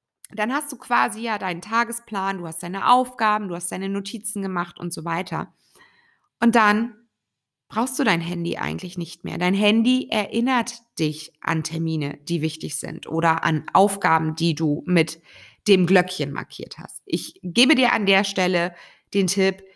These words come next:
mach es nicht bei jeder Aufgabe, weil sonst wirst du irre. Weil es ständig irgendwo Pling macht, Pling macht, Pling macht. Für mich ist es eine grobe Übersicht. Ich gucke mir morgens meinen Kalender an und weiß, alles klar,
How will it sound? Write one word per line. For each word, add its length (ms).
mach 300
es 160
nicht 240
bei 120
jeder 460
Aufgabe, 540
weil 120
sonst 240
wirst 220
du 180
irre. 380
Weil 240
es 180
ständig 540
irgendwo 340
Pling 340
macht, 360
Pling 260
macht, 300
Pling 240
macht. 260
Für 140
mich 200
ist 180
es 120
eine 120
grobe 380
Übersicht. 760
Ich 120
gucke 240
mir 120
morgens 380
meinen 200
Kalender 440
an 160
und 140
weiß, 240
alles 260
klar, 320